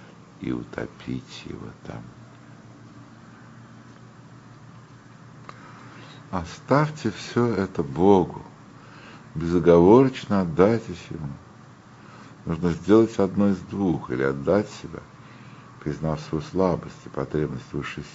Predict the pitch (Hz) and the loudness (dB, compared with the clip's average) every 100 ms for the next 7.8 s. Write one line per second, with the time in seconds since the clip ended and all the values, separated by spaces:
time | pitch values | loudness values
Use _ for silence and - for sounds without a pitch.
0 | - 92 73 - - - - - - - | -8 -6 -6 -12 -20 -20 -20 -20 -20 -16
1 | - 65 64 69 90 78 - - - - | -8 -4 -2 2 4 2 -4 -12 -12 -12
2 | - - - - - - - - - 87 | -16 -20 -20 -20 -20 -20 -20 -18 -2 2
3 | 117 135 135 110 113 113 107 - 98 - | 4 2 2 4 4 4 0 -8 -8 -2
4 | 92 85 - 78 78 73 71 69 69 65 | -2 -2 -4 0 0 0 -2 -2 -6 -6
5 | 67 - - - 90 92 - - - - | -6 -8 -10 -4 -4 -4 -12 -14 -14 -18
6 | - - - - - - 82 80 78 76 | -20 -20 -20 -20 -18 -10 -6 -2 -2 0
7 | 82 107 113 67 65 65 - | 0 -2 -4 -8 -8 -10 -18